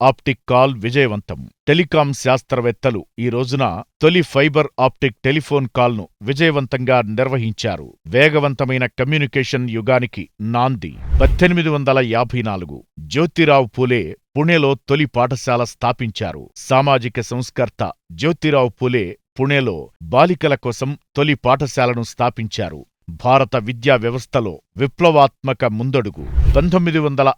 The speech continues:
అరవై ఐదు మొదటి రంగురంగుల టీవీ ప్రసారం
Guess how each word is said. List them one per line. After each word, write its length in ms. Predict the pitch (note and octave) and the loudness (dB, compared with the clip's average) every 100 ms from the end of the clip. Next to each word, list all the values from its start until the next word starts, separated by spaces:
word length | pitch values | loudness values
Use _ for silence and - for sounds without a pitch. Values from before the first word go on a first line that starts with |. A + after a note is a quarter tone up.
| A#2 | 0
అరవై 280 | A2+ A#2+ A2+ | -2 -2 -2
ఐదు 400 | G2+ F#2+ D2 - _ D#2+ | -4 -6 -12 -18 _ -4
మొదటి 440 | A#2+ D3+ G3 F#3+ | -2 2 2 2
రంగురంగుల 640 | C3+ B2+ D3 D3 C3 C3 B2 | 2 0 0 0 0 0 -2
టీవీ 380 | - B2+ B2 | -2 -6 -4
ప్రసారం 600 | A#2+ A#2 A#2 B2 G#2+ B2+ | -6 -6 -6 -4 -2 -4